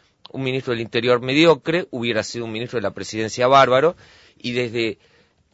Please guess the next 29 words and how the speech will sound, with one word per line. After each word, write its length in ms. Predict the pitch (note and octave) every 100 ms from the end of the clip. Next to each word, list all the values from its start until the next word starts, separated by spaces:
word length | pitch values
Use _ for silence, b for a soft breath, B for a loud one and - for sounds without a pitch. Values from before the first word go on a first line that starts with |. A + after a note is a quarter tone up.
| -
el, 240 | A#2 A2+ F2+ _
desde 240 | G#2+ A2+
la 140 | A2 A2
propia 360 | - B3 A#3
presidencia 580 | A2+ A#2 A2+ C#3 D#3 D3+
de 100 | A2+
la 100 | G#2
República 520 | G2+ A2 A3+ A3+ G#3+ A2+
le 60 |
bombardear-, 540 | G2+ G2 G2 A#2 A#2 -
le 160 | F#2+
bombardearon 560 | F#2+ F#2+ G2 A2 B2 G2
el 100 | F2+
plan. 320 | F3 F3+ B2 b b b b b
Ahora, 340 | B2+ B2+ A#2 A2
hay 200 | A#2+ C3+
que 120 | D3
ver 240 | C#3 E3+
si 340 | F#3 - D#3 G3+
el 100 | A#2+
Frente 340 | - C#3 C3+ C3
Amplio 280 | C3+ -
se 160 | - A2+
anima 340 | G#2+ B2 E3 -
a 80 | A2+
volver 360 | G2 G2+ A#2
a 40 | A#2+
discutir 440 | G#2 G2+ F#2+ G#2+
eso, 380 | E3 - F3+